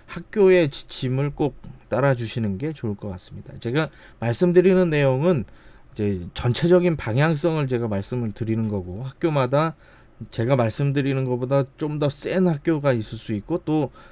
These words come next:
좀 이제 어느 정도는 이제 받아주는 학교가 있을 수 있어요. 그러니까 그런 내용들은 담당 선생님과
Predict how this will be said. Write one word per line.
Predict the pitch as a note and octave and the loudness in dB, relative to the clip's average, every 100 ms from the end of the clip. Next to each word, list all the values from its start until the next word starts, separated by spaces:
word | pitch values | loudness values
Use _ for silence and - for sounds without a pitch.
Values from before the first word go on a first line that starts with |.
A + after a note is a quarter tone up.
| - | -8
좀 | - B2+ G#2 F#2+ - - | -2 0 0 -2 -8 -16
이제 | G2+ G#2+ G2 F#2 - _ _ _ - | -14 -8 -8 -10 -16 _ _ _ -6
어느 | A2 C3+ D3 | 2 6 6
정도는 | B2+ A#2 A#2+ C#3 C3+ | 4 0 -2 -2 -2
이제 | A2+ G#2+ G2 - - - - | -2 -2 -2 -6 -14 -20 -12
받아주는 | G#2+ A#2+ A#2+ A2+ G#2+ | -2 -2 0 -2 -2
학교가 | G#2 - A#2+ C#3 | -6 -8 -8 -6
있을 | G#2 - | -6 -8
수 | G#2 B2 | -10 -10
있어요. | F#2+ - A2+ F#2+ A2+ C#3+ | -10 -6 -4 -4 -6 -6
그러니까 | A#2 G#2+ A2+ A#2+ - - - - | -4 -4 -4 -6 -6 -20 -20 -14
그런 | - C#3 D#3 | 2 6 6
내용들은 | D3+ C3 C3 B2+ C3 F#3+ A3+ - - | 6 4 4 2 2 2 0 -8 -16
담당 | - A#2 E3+ E3+ | -4 2 4 4
선생님과 | D#3+ E3 D3+ D3 B2+ G#2 F#2+ F#2+ F#3+ | 2 2 2 0 -2 -2 -4 -6 -8